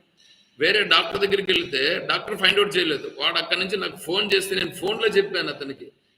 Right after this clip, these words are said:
వెంటనే బ్రెయిన్ న్యూరాలజిస్ట్ దగ్గరికి వెళ్ళు అని చెప్పాను. గుర్తుందా మీకు కూడా చెప్పాను. ఇప్పుడు అతను, అతను ఇప్పుడు నేను ఇక్కడి నుంచి నేను ఎలా గెస్ చేయగలిగాను? డాక్టరే డైరెక్ట్గా చూసిన వ్యక్తి గెస్ చేయలేకపోయాడు, కానీ నేను గెస్ చేసి చెప్తున్నాను.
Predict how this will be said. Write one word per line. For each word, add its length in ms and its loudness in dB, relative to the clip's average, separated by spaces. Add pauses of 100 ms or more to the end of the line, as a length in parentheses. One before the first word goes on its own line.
(140)
వెంటనే 340 0
బ్రెయిన్ 600 0 (360)
న్యూరాలజిస్ట్ 540 -4
దగ్గరికి 300 -4
వెళ్ళు 220 -4
అని 100 -10
చెప్పాను. 320 -6 (600)
గుర్తుందా 300 -2
మీకు 140 -2
కూడా 140 -4
చెప్పాను. 360 -6 (720)
ఇప్పుడు 200 -2
అతను, 600 4 (840)
అతను 320 0
ఇప్పుడు 200 -4
నేను 280 4
ఇక్కడి 220 2
నుంచి 160 -2
నేను 160 4
ఎలా 180 6
గెస్ 340 2
చేయగలిగాను? 500 2 (680)
డాక్టరే 680 4
డైరెక్ట్గా 680 2
చూసిన 220 -2 (120)
వ్యక్తి 380 -2
గెస్ 200 2
చేయలేకపోయాడు, 800 0
కానీ 160 2
నేను 240 4
గెస్ 280 -2
చేసి 200 -6
చెప్తున్నాను. 400 -18